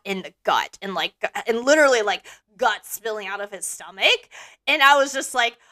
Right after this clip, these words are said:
"Okay, that's not, definitely not what I was expecting the first episode." So I expected, you know, someone else to come in and save him, and then that's where the story's gonna end up starting in the next episode.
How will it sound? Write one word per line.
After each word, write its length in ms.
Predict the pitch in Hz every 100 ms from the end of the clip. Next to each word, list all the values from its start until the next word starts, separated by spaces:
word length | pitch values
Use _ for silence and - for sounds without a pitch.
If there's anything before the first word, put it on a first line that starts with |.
| _ _ _ -
"Okay, 680 | 214 208 - 196 202 277 339
that's 280 | 262 359 -
not, 220 | 262 226
definitely 340 | 240 233 220
not 200 | 208 196
what 120 | 180 196
I 80 |
was 100 | 202
expecting 460 | 202 - 202 202 190
the 80 | 185
first 260 | 190 180 -
episode." 520 | 339 - 302 226 208
So 220 | 220 214 - -
I 320 | 240 320 392
expected, 580 | 285 - 240 - 226 214
you 100 | 214
know, 120 | 196 185
someone 360 | - 226 285
else 220 | 294 285
to 80 | -
come 260 | - 269 254
in 340 | 233 220 214 - _ _
and 160 | 202 208
save 320 | - 254 269
him, 480 | 254 226 220 220 220 _ _ 214
and 100 | 208
then 140 | 214
that's 320 | 214 226 240
where 180 | 240 240
the 80 | 240
story's 400 | - 214 214 214
gonna 160 | 214 202
end 160 | 208
up 100 | 214
starting 340 | - 214 208 214
in 80 |
the 60 | 208
next 300 | 208 220 -
episode. 540 | 208 - - 175 147